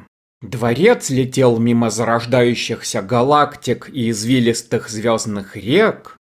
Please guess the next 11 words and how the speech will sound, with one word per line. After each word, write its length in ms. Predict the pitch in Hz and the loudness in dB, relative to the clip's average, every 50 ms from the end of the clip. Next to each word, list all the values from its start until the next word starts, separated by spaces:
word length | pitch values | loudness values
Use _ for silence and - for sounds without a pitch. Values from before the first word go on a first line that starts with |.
| _ _ - | _ _ -12
мимо 380 | 104 110 117 117 110 107 104 | -6 -4 -2 0 0 -2 -4
звезд, 800 | 98 - 98 90 82 92 117 156 185 185 175 180 - - - - | -6 -8 -10 -10 -2 2 4 4 4 4 2 0 -4 -12 -14 -14
горящих 760 | 110 98 - 120 113 117 120 120 117 - - - 113 - - - | -8 -2 0 0 2 2 2 2 2 2 0 -2 -4 -6 -6 -6
недобрым 760 | 110 107 98 87 95 113 139 151 151 127 123 131 131 135 135 | -6 -6 -6 -4 2 4 6 6 6 4 2 0 0 2 2
молочно-фиолетовым 1500 | 131 127 120 120 117 120 120 117 117 - 120 117 113 110 - 127 110 113 113 110 113 107 107 - 110 95 107 101 98 | 2 2 2 2 4 4 4 4 2 0 -2 -2 -2 -2 0 0 2 2 2 2 2 0 -2 -4 -4 -4 -2 -4 -4
светом 800 | 98 - - - 104 120 143 151 147 147 - 143 131 135 131 120 | -6 -8 -8 -6 -2 2 2 2 2 2 0 0 0 0 0 -4
и 180 | 127 - 113 110 | -4 -2 0 2
окутанных 840 | 104 104 - - - 135 131 131 131 127 117 113 120 117 - - - | 2 2 0 0 0 2 2 2 2 0 0 2 0 0 -2 -2 -4
облаками 680 | 101 98 113 110 107 104 - 127 117 107 107 107 110 104 | -4 0 0 0 0 0 0 2 2 2 2 2 0 -2
бледно-зеленого 1200 | 98 110 110 110 107 92 87 104 110 110 104 104 117 113 107 107 101 101 101 101 98 110 117 113 | -2 -2 0 0 0 0 -2 -4 -4 -4 -4 -4 -4 -2 -2 -2 -2 -2 -4 -4 -2 -2 -2 -2
газа. 640 | 107 104 120 113 101 87 82 85 80 85 95 95 | -2 0 0 0 0 0 -2 -6 -10 -12 -12 -12